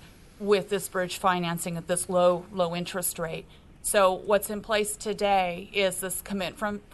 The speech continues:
commitment from the state legislature to participate financially with the thirty million gallon, or excuse me, three million dollars.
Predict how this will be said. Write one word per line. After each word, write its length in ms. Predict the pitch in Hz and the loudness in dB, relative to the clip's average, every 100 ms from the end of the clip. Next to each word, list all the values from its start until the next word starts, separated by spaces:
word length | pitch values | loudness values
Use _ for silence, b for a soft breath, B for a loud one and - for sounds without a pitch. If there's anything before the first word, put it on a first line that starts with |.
| - | -8
commitment 380 | 202 156 202 | -4 -4 -4
from 140 | 208 196 | -6 -4
the 80 | 180 | -4
state 280 | - 196 | -2 -2
legislature 880 | - 196 190 202 - 185 170 - 180 | 0 0 0 -2 -2 -2 -2 -4 -4
to 140 | 175 185 | -4 -8
participate 680 | 180 175 190 - 202 196 - | -10 -8 -8 -4 -2 -2 -2
financially 600 | 214 190 180 180 190 185 | -4 -2 -4 -4 -8 -8
with 180 | 175 170 | -8 -12
the 80 | |
thirty 400 | 175 202 190 196 | -6 -4 -2 -2
million 320 | 196 180 180 185 | -2 -2 -4 0
gallon, 480 | 185 180 185 196 190 | 2 2 0 -4 0
or 140 | 170 | 0
excuse 320 | 165 - 185 | 0 -6 -6
me, 80 | 175 | -8
three 220 | 180 185 | -6 -6
million 340 | 185 185 185 190 | -4 -4 -4 -4
dollars. 520 | 175 170 175 175 | -4 -4 -6 -8